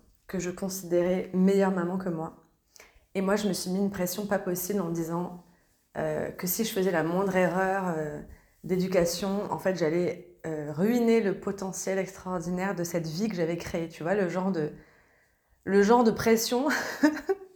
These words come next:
<laughs> qu'on peut se mettre. Voilà, c'était, c'était le genre de pensée que j'avais.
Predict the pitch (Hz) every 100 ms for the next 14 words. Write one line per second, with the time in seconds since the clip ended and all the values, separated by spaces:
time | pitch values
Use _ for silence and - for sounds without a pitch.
0 | _ _ _ 427 480 - - _ _ -
1 | - - - - _ _ - 247 240 339
2 | 339 247 180 180 - - - 180 185 208
3 | 262 185 233 240 285 247 262 208 196 190
4 | 247 208 180 202 233 269 262